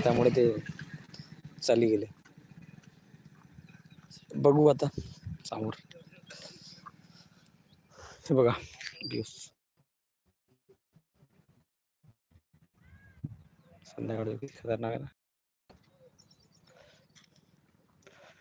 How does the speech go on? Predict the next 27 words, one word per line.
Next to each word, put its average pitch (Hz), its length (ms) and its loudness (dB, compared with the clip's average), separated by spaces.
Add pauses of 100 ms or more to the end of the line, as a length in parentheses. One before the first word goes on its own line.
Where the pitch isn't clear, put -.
(220)
रस्ता - 360 0
आहे 113 220 2 (140)
पुरा 113 180 -2
सुनसान. 110 640 -2 (340)
चालले 117 220 0
आमच्या 113 180 2
घराजवळचे. 107 380 -2 (1700)
सोबत 127 200 4
यायला 139 100 10
लागते 139 160 -2
फिरायला 120 200 4
आता. 107 120 -4 (160)
भीती 127 140 4
वाटते 117 200 2
ना. 160 60 -2 (1300)
वन्य 127 300 2
प्राण्यांची 123 320 4
भीती 120 200 4
असं 123 140 4
वाटत 110 240 4
नाही. 110 160 0 (440)
पण 190 80 -6
या 156 280 4
सोबत 131 220 2
या 110 160 4 (160)
जरुरी 104 260 -4
आहे. 98 120 -8